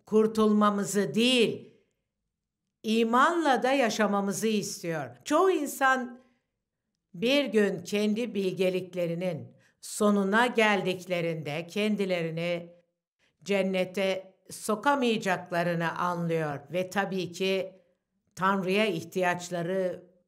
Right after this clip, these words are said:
olduğunu anlıyorlar. Bir süre vazgeçiyorlar ve İsa'yı hayatlarına davet ediyorlar. Sonra da İncil okumaya başladıktan, çalışmaya başladıktan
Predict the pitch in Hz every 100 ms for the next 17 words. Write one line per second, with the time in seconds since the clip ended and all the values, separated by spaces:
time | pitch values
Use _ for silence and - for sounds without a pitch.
0 | _ - 175 175 170 170 165 180 180 175
1 | 170 160 165 156 151 151 147 147 - 220
2 | 370 381 320 311 285 277 214 196 - 170
3 | 151 156 156 156 160 190 185 185 - _
4 | _ - 220 208 - 190 185 190 190 185
5 | 180 175 175 175 170 175 175 175 170 165
6 | 160 160 165 151 165 160 156 151 151 147
7 | - _ - - 277 285 240 190 196 190
8 | 190 - 208 202 170 262 240 - 170 165
9 | 156 175 180 196 180 175 - 185 165 -
10 | _ _ _ _ _ _ - 214 214 208
11 | 190 196 196 208 202 196 - 196 185 190
12 | 202 185 160 -